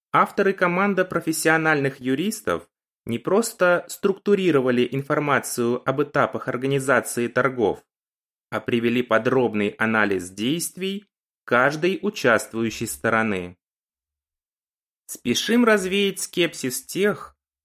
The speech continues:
кто считает, что на торгах все достается своим и лучше даже не пытаться. Это не более чем миф, чему свидетельство десятки купленных лотов клиентов Ивана Рыкова. Во-первых,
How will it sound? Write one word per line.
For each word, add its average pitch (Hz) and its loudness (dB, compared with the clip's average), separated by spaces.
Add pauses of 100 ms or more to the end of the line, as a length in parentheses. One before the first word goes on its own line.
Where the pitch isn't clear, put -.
(140)
кто - -4
считает, 202 0
что - -6
на 156 -2
торгах 147 0
все - 0
достается 123 2
своим 113 0 (300)
и 202 4
лучше 170 2
даже 135 4
не 131 0
пытаться. 104 0 (880)
Это 202 2
не 202 4
более 160 2
чем 156 -2
миф, 156 -2 (460)
чему 120 0
свидетельство 104 -4 (260)
десятки 135 -2
купленных 139 -2
лотов 165 0 (220)
клиентов 120 -2
Ивана 113 0
Рыкова. 90 -2 (920)
Во-первых, 208 2